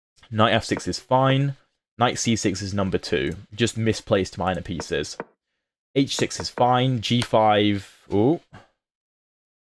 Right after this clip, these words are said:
G five is the third little mistake. So we've got three little mistakes now, right? That culminates a bit. Um, the computer says I'm at plus point six now.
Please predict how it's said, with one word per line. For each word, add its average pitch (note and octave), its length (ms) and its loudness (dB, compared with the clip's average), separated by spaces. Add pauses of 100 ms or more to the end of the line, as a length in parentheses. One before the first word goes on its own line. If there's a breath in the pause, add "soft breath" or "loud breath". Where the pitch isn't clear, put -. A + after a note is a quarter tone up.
(220)
G A2+ 260 0
five A2 460 4
is G2 200 -2
the F#2+ 80 -4
third B2+ 460 0
little F#2 200 2
mistake. F2 460 -4
So - 80 -16
we've G#2+ 100 0
got - 80 0
three C#3+ 440 2
little E3 240 4
mistakes A#2 500 -2
now, E2 260 -6
right? F2+ 320 2 (480)
That - 180 2
culminates C#3+ 600 2
a F2 60 -4
bit. E2 300 0 (320)
Um, G#2+ 520 2
the A2 100 -4
computer A#2 400 0
says A2 220 2
I'm G#2+ 100 2
at - 180 0
plus - 280 0
point - 340 -4
six - 340 -2
now. F2+ 300 -4